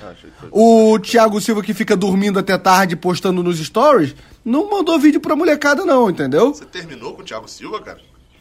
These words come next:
Speaker 2: Eu, eu terminei, eu tô em crise com o Thiago Silva. Então, assim, ah, não, eu terminei no dia que ele foi pro Chelsea.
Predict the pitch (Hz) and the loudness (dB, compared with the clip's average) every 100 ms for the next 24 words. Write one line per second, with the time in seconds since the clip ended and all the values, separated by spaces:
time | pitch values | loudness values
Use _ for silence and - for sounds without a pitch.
0 | _ _ _ - 359 339 - 311 - 302 | _ _ _ -10 -8 -6 -4 -4 -2 0
1 | 302 262 180 170 240 247 - 143 123 131 | 2 4 2 0 -2 -2 0 0 0 -4
2 | - 156 156 147 127 107 113 - - 285 | -4 -4 -4 -6 -8 -8 -12 -18 -12 -6
3 | 311 294 226 190 135 104 - _ - 190 | -2 -2 0 -2 -2 -4 -14 _ -6 0
4 | 175 185 127 117 127 143 143 190 254 277 | 2 2 0 -2 -2 -2 0 0 0 -2
5 | - 269 277 294 - 165 147 | -2 -2 -2 -4 0 0 -2